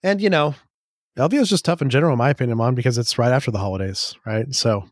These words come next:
especially if you have kids like I do, so it's, there's just a lot of things you gotta get in motion. So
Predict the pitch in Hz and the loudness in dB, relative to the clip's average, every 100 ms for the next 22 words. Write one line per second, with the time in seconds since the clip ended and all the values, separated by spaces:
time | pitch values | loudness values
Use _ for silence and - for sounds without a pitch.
0 | - 160 151 143 - 147 123 120 123 117 | -2 0 2 2 4 2 4 2 2 2
1 | 110 - 117 110 - - _ _ _ _ | -2 -2 -4 -4 -8 -10 _ _ _ _
2 | _ - 139 143 147 156 165 170 - 165 | _ -8 -6 -4 0 2 2 2 0 0
3 | 156 139 143 135 135 131 120 123 131 123 | 0 -2 0 0 0 -2 -2 0 0 -4
4 | 117 - 120 | -4 -2 -2